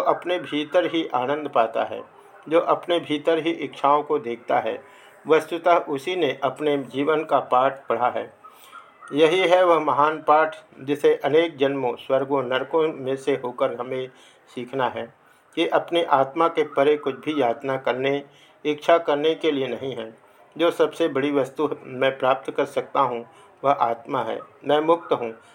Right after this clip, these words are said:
अतः सुखी होने के लिए मुझे अन्य किसी वस्तु की आवश्यकता नहीं। अनंत काल से अकेला, चूँकि मैं मुक्त था, अतः मुक्त हूँ और सदा रहूँगा भी। यह वेदांत मत है। इतने समय तक मैं सिद्धांत का प्रचार करता रहा,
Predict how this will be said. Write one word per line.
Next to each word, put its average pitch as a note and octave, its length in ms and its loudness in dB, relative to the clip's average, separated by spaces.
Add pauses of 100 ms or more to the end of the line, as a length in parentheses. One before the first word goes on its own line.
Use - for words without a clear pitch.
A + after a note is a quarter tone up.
(160)
अतः D#3+ 260 4
सुखी D#3 340 -2
होने D3+ 300 2
के D3+ 140 -2
लिए C#3+ 180 0
मुझे C3 420 -2
अन्य D#3+ 240 0
किसी C#3+ 300 -6
वस्तु C3 300 -4
की C#3+ 160 -2
आवश्यकता A#2 600 -2
नहीं। G2+ 260 -10 (480)
अनंत F3 360 2
काल D3+ 240 4
से D3+ 220 -4
अकेला, C#3 440 0
चूँकि D3+ 300 -6
मैं C#3+ 200 2 (100)
मुक्त D3 340 -2
था, A#2 160 2 (500)
अतः C#3+ 220 4
मुक्त D3 320 0
हूँ D3+ 160 2
और C#3 240 -2
सदा C3+ 280 2
रहूँगा B2 380 -2
भी। G#2+ 220 -10 (440)
यह D#3 120 6
वेदांत D3+ 520 4
मत C3+ 300 -4
है। A2 120 -2 (220)
इतने D3+ 300 0
समय D#3 300 2
तक D3+ 220 0
मैं C#3 160 -6
सिद्धांत C3+ 540 -2
का D3 140 0
प्रचार C3 400 -2
करता A#2 360 -2
रहा, A2+ 260 -2